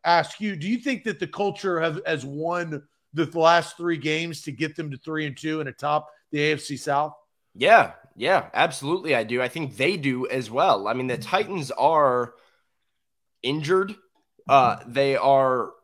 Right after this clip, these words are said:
Speaker 2: less talented than a lot of the other teams that you see at the top of their divisions, but they have this mentality of, I mean, it's that next man up mentality. It's the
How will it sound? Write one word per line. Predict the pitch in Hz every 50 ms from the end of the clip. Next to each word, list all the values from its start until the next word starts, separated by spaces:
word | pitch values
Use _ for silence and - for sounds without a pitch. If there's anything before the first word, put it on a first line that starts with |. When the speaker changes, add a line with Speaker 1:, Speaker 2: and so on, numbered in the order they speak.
| _ _ _ _ _ _ -
Speaker 2:
less | 131 123 139 151 170 175 - -
talented | - - 165 156 151 156 160 170 170 - 190 185 190 180 151 131
than | 139 139
a | 139 135
lot | 120 135 135 147
of | 156 139
the | 139 143 139
other | 139 - 147 127
teams | - - 147 143 151 160 147 127
that | 135 127 131
you | 135 127
see | - - 143 151
at | 160 156
the | - 143
top | - - 139 139 143 143
of | 151 131 113
their | 139 139 139
divisions, | 131 113 117 101 143 185 175 139 131 110 113 120 117 120 - _
but | - 113 101 139 147 139 117 117
they | 147 151 143
have | 127 - 156 165 214 214 180
this | 202 185 - -
mentality | 151 151 143 135 127 - - 131 135 139 143 139 135 131 135 131 131 123 - -
of, | 117 123 123 120 117 98 - _ _ _ _ _ _ -
I | 120
mean, | 151 165
it's | 156 135 -
that | 131 143 120 104
next | 117 123 135 143 139 - - -
man | 123 120 113 110 110
up | 127 156 - - 135
mentality. | 147 143 139 139 135 143 139 139 135 139 139 135 139 139 139 135 123 -
It's | 131 127 120 107 - -
the | 107 120 120 113 110 104 92 -